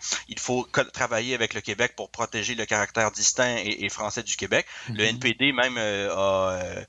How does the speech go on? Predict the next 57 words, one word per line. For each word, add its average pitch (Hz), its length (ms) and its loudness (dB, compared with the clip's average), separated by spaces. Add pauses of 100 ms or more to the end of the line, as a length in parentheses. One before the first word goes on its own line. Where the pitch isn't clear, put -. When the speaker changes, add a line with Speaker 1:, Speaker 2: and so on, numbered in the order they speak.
(400)
Speaker 1:
a, 101 240 -2
a 101 60 4
dit - 120 -2
des 120 100 0
choses 127 260 4
dans, 104 220 4
dans 104 140 4
le 104 60 -4
même 98 160 0
sens. 190 380 2 (360)
Euh, 104 440 2
donc, 110 320 0
euh, 101 360 4 (140)
il, 104 540 -4
il 101 40 -6
semble 151 240 2
s'établir 151 480 0
un 143 80 2
consensus, 127 680 -2
euh, 98 520 0 (140)
à, 101 140 0
à 101 40 -2
tout - 100 -8
le 104 60 -6
moins, 113 260 4
euh. 90 380 0
Speaker 2:
C'est, - 360 8
c'est 151 180 6
rassurant 165 540 6
et 165 80 6
inquiétant 135 480 4
à - 20 6
la 127 100 6
fois. 170 200 4
On 165 60 6
y 135 120 6
viendra 127 320 6
dans, 113 340 6
vers, 110 300 4
vers 110 160 6
la 107 100 8
fin 131 180 2
de 120 60 0
votre 107 180 2
intervention, 110 600 4
je 107 80 4
pense, 110 400 6
Pierre 98 180 4
Norris. 101 320 6 (400)
Que 247 80 10
Speaker 1:
Oui. 294 100 8
Speaker 2:
contient 196 460 4
ce 175 120 4
projet 135 320 4
de 127 40 -4
loi 127 100 6
quatre-vingt-seize ? 104 720 0